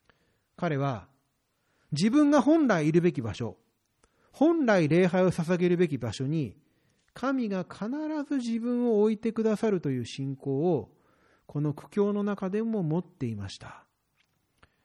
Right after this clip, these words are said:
信仰者としての軸がぶれていませんでした。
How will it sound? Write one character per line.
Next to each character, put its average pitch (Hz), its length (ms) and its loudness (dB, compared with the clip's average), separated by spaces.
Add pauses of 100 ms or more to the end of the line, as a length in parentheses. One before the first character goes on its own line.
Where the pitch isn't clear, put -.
(400)
信 254 440 -2
仰 254 280 0
者 190 100 0
と 151 140 -2
し - 60 -14
て 170 100 -2
の 147 120 -2
軸 139 300 -6
が 123 380 -4 (120)
ぶ 156 140 -6
れ 220 140 2
て 117 260 -8
い 113 140 -8
ま 214 120 -2
せ 233 140 -4
ん 202 100 -2
で 110 120 -2
し - 80 -12
た。 - 240 -12